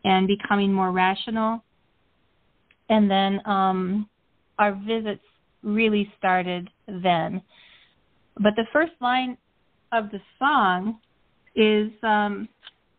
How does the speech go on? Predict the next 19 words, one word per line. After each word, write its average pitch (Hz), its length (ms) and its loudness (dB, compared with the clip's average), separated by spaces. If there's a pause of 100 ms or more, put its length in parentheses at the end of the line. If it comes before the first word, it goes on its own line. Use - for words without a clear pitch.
(380)
"I 214 100 -12 (100)
sit 269 140 -6
here 269 180 -4
in 240 100 0
the 233 80 -2
dark 208 360 -2
and 214 140 -6
pray. 185 480 -8 (500)
The 202 60 -18 (120)
fear 233 220 2
is 208 140 2 (120)
etched - 400 -14
upon 196 340 -6
my 190 160 -8 (140)
face. - 280 -10 (920)
I 196 60 -4
bow 196 380 4
my 202 220 0
head. 185 540 -4